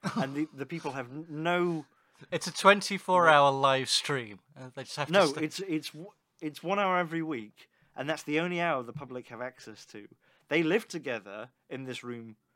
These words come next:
Speaker 2: for the whole week in between, but we don't see any of that. And they don't know why they're voted off or anything. All they know is, is you get voted off. They don't even know who got the most or the least votes or anything. Just someone got,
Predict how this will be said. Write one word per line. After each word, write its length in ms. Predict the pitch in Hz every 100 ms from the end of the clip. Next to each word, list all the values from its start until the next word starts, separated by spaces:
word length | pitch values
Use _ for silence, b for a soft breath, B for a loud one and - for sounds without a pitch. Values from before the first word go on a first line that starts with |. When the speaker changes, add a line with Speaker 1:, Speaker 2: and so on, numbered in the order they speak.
| _ _
Speaker 2:
for 120 | - 135
the 100 | 135
whole 220 | 160 156
week 480 | 156 143 - - _ _ _
in 140 | 123
between, 380 | 123 - 147 117
but 80 | 117
we 100 | 139
don't 140 | 156 -
see 180 | 139 139
any 200 | 156 123
of 160 | 92
that. 260 | 90 95 - b b b b
And 160 | 120
they 100 | 147
don't 180 | 160 160
know 340 | 143 139 127 135 135
why 240 | 131 165
they're 140 | 156
voted 340 | 147 151 - 143
off 160 | 143 170
or 120 | 151
anything. 460 | 123 113 _ 98 -
All 180 | 139 165
they 160 | 156 151
know 200 | 143 127
is, 280 | 113 110 -
is 340 | 120 107 - _ _ _ _
you 120 | 127
get 180 | 135 139
voted 300 | 123 120 117
off. 160 | 117 98
They 80 | 123
don't 140 | 147 165
even 200 | 139 143
know 140 | 135
who 140 | 123 127
got 180 | 139
the 60 | 123
most 380 | 131 139 - 127
or 60 |
the 100 | 113
least 240 | 120 131 -
votes 280 | 123 - 123
or 60 |
anything. 280 | 113 95 98 95
Just 220 | 104 -
someone 240 | 135 139
got, 100 | 127